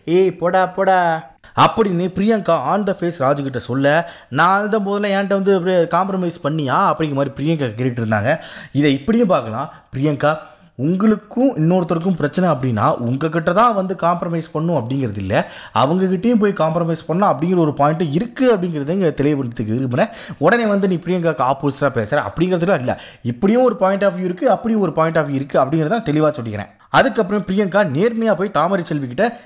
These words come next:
"இங்க பாருமா, உன்னை டிராமான்னு சொன்னது தப்பா இருந்தா மன்னிச்சுக்க, நான் உன்னை டிராமான்னு சொல்ல, அங்க ஒரு கருத்துக்காக வைக்கிறப்ப டிராமான்னு தான் சொன்னேன், மன்னிச்சுக்க" அப்படின்னு பிரியங்கா நேர்மையா வந்து காம்ப்ரமைஸ் பண்ணிட்டாங்க.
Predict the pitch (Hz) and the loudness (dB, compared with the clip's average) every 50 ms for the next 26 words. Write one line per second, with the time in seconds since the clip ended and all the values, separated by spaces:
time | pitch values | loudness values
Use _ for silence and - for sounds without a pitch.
0 | - - 120 139 147 - 151 143 123 143 190 226 - - - _ - 123 131 135 | -14 -8 -2 -2 0 2 0 0 2 0 -2 -2 -4 -10 -20 _ -6 -4 -2 0
1 | 127 123 120 113 104 127 147 170 185 196 202 196 - - 160 151 151 139 139 185 | 0 0 0 0 2 2 2 2 4 4 2 2 0 -2 -6 -4 -2 -2 0 2
2 | 247 247 214 170 143 127 120 117 113 113 107 - 135 139 - - - 190 185 175 | 2 2 2 2 0 -2 -2 -2 -4 -6 -4 -4 -6 -6 -6 -2 2 2 2 2
3 | 156 135 175 180 156 135 151 156 - 165 156 143 104 - - - - - - 113 | 0 -2 -2 -2 -2 -2 -4 -4 -4 -2 -2 -2 -2 -2 -8 -18 -18 -10 -4 -2
4 | 113 107 107 131 160 196 226 214 196 196 190 185 190 185 175 - - 147 143 175 | -2 -2 0 -2 0 2 2 2 2 2 0 0 0 -2 -4 -4 -4 -4 -2 0
5 | 262 - - 135 135 123 110 110 110 107 107 107 98 - - 147 190 214 202 - | 0 -2 0 -2 -4 -4 -4 -4 -4 -4 -4 -4 -4 -2 0 0 0 0 -2 -6
6 | 180 226 262 240 196 170 165 - 190 190 202 247 202 196 175 170 175 175 175 185 | -2 -2 0 0 -2 -4 -4 -4 -4 -2 -2 -2 -2 0 -2 0 0 -2 -2 -2
7 | 185 - 180 220 285 247 180 165 160 - 143 - 131 - 123 123 139 143 120 117 | -4 -4 -2 -4 -2 0 0 -2 -2 -4 -6 -8 -6 -4 -4 -2 -2 -2 0 0
8 | 160 196 196 - - - - - - 170 202 240 247 220 175 - 196 185 135 117 | 0 0 -2 -4 -12 -20 -16 -6 0 0 2 2 2 0 2 0 0 0 0 0
9 | 135 196 220 214 196 196 190 170 143 120 117 131 160 202 - - - - - - | 0 0 0 0 0 0 2 2 0 0 0 0 0 0 0 -4 -16 -20 -20 -10
10 | - - - - - - - - - _ - - 131 151 165 160 160 156 151 143 | -6 -4 -2 0 2 0 0 -2 -6 _ -4 0 0 0 2 0 -2 -2 -2 -4
11 | - - 113 113 135 143 135 127 101 104 143 | -6 -6 -4 -4 -2 -2 -2 -2 0 0 -2